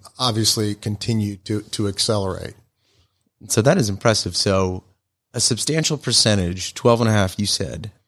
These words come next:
Speaker 2: of the single family homes in the United States are rentals.
Speaker 1: Correct.
Speaker 2: Technically rentals. And that falls into, you know, the category of,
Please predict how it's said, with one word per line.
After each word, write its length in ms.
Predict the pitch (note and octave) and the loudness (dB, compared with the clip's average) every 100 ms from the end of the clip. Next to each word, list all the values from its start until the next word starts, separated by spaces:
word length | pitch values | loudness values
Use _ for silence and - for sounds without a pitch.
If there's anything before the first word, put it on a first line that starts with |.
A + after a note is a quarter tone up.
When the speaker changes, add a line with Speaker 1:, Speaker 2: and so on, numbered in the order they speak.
| _ | _
Speaker 2:
of 240 | G2+ F#2 | 0 0
the 80 | G2 | 2
single 260 | F#2 C3 C3+ | 2 2 2
family 300 | - A#2 A2 | 2 2 2
homes 240 | A2 G#2+ | 2 2
in 40 | G2+ | 0
the 40 | |
United 320 | G2+ G2+ F#2 | 0 0 0
States 340 | - G2 D#2 - | -2 -4 -2 -4
are 40 | |
rentals. 600 | F2+ A2 G2+ G2 - - - _ _ _ | -2 0 0 0 -6 -8 -14 _ _ _
Speaker 1:
Correct. 280 | - G#2+ D#2+ | -8 -6 -2
Speaker 2:
Technically 460 | - B2+ C#3+ B2+ C3 | 0 2 0 2 4
rentals. 420 | A#2+ G#2+ F#2+ F2+ | 6 4 2 0
And 80 | G2+ | 2
that 180 | G#2+ G#2+ | 2 0
falls 280 | A2+ G#2 | -2 0
into, 500 | G#2+ G2+ G#2 G2+ G2 - _ _ _ _ _ - | 0 0 0 0 -2 -8 _ _ _ _ _ -12
you 80 | A2 | -8
know, 80 | |
the 80 | G#2 | -6
category 580 | G#2+ A#2 A2+ A2+ A2 A2 | 2 2 2 2 4 4
of, 280 | G2+ F2+ | 2 -2